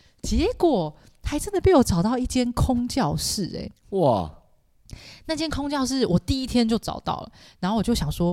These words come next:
Speaker 1: 诶，它为什么是空的？我很怕是有人，呃，还没来，
Speaker 2: 对，
Speaker 1: 还没check in欸。
Speaker 2: 另外的团体，嗯。
Speaker 1: 结果我在真的晚上的时候，我就决定，好，它还是空的。我就把我的睡袋跟睡垫，我就把它从，就走廊的一侧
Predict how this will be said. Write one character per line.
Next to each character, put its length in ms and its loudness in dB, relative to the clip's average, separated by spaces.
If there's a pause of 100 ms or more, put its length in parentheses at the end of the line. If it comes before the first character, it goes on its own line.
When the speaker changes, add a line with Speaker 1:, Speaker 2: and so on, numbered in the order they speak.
Speaker 1:
诶， 180 -2
它 120 -2
为 100 -4
什 100 -6
么 60 -6
是 140 -6
空 320 -2
的？ 100 -8
我 140 4
很 100 2
怕 240 0
是 260 -2 (380)
有 240 0
人， 460 -8 (240)
呃， 180 -10
还 160 -6
没 140 -4
来， 320 -10
Speaker 2:
对， 160 -2
Speaker 1:
还 160 -4
没 80 -2
check 180 0
in 60 2
欸。 80 -4
Speaker 2:
另 80 -4
外 100 -6
的 60 -8
团 40 -6
体， 160 -6 (200)
嗯。 80 -10
Speaker 1:
结 160 0
果 100 4
我 100 2
在 300 -4
真 220 -2
的 100 2
晚 180 -2
上 200 -4
的 80 0
时 40 0
候， 60 0
我 60 -4
就 100 -4
决 180 -8
定， 240 -10
好， 200 -8
它 80 2
还 80 -2
是 100 -6
空 300 -6
的。 180 -12 (220)
我 100 -2
就 160 0
把 200 -4
我 200 -4
的 200 -10
睡 300 -8
袋 240 -10
跟 340 -12
睡 220 -6
垫， 240 -10
我 80 -10
就 100 -4
把 140 -8
它 160 -10
从， 340 -2
就 140 -2
走 220 -4
廊 180 -8
的 160 -2 (220)
一 120 -10
侧 220 4